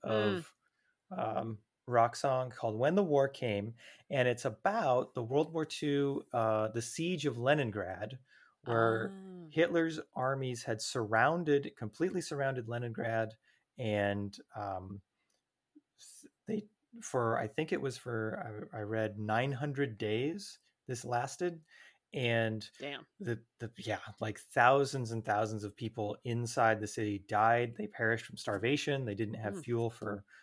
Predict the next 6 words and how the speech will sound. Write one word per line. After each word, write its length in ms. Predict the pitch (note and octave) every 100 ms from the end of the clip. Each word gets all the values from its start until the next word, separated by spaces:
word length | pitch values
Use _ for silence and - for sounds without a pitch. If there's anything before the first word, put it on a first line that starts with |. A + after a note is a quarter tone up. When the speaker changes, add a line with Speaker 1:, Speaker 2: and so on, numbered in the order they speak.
| _
Speaker 2:
cooking, 500 | - D3+ D3+ A#2 A2 G2+ -
um, 480 | G#2+ G2+ G2+ G2 G#2 -
or 180 | G2+ G2
keeping 240 | - C3+ B2
themselves 340 | G#2 A#2 G2
warm. 480 | G2 B2 D3 C#3+ C3